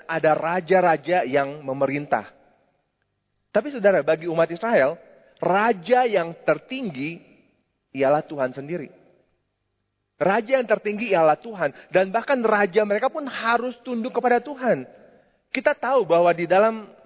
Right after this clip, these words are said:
Perjanjian Lama, ketika raja-raja itu memerintah, ada nabi-nabi yang menjadi penasehat raja. Bahkan sebelum raja itu memerintah,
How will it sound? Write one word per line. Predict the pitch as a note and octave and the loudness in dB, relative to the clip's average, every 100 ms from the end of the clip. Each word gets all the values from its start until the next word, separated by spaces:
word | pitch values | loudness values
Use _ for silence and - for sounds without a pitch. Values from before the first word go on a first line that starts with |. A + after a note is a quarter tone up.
| - _ | -20 _
Perjanjian | F3+ E3 D#3+ E3+ D#3+ | -4 -2 0 0 0
Lama, | D#3+ F#3 F3+ - - _ _ _ - | 0 0 -4 -6 -18 _ _ _ 0
ketika | G#3+ A#3 A#3 A3 | 0 0 0 2
raja-raja | G#3 G#3 F#3 G3+ G3+ G#3 | 2 2 2 4 4 2
itu | G#3 A#3+ | -2 -2
memerintah, | A3 G3 G#3+ A3 D#3 - _ _ | 2 4 2 0 -2 -4 _ _
ada | G3 G#3+ C4+ | -2 2 0
nabi-nabi | A3+ F#3 D#3+ E3+ F3+ D#3+ C3 - - _ | 0 -2 -2 0 0 0 -8 -14 -20 _
yang | D3 E3+ | 0 0
menjadi | D#3+ D3+ D#3 | 0 -4 -4
penasehat | F#3 D#3 C#3+ C#3 C3 | -4 -6 -2 0 0
raja. | C#3 C#3 C3 G#2+ - _ _ | 0 0 -2 -8 -10 _ _
Bahkan | G#3 A#3+ E4 E4 | 2 2 -4 -6
sebelum | C#4+ A3+ A3 | -8 -2 2
raja | G3 F#3+ F#3+ | 2 2 -2
itu | G3 | -4
memerintah, | G3+ F#3+ G3 C4+ C#4 D#3+ E3 | -4 2 2 0 -4 -2 -2